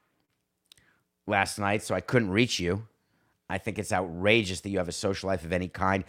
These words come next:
I demand that you take my calls at all times of the day and night.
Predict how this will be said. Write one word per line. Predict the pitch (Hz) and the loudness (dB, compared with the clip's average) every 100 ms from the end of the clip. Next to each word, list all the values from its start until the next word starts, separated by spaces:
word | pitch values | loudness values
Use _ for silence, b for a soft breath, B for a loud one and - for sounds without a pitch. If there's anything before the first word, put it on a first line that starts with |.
| B | B
I | - 107 | 2 2
demand | 98 110 104 120 165 196 139 113 | 4 4 4 4 4 4 2 -2
that | |
you | 117 143 | 0 0
take | - 143 143 | 4 2 4
my | 127 131 | 2 2
calls | - 127 127 135 | 2 4 6 4
at | 117 | 4
all | 117 147 147 | 4 6 6
times | - 135 135 131 110 | 4 2 4 4 0
of | 107 | -4
the | |
day | 95 120 123 | 0 4 4
and | 110 | 4
night. | 110 101 73 | 4 2 0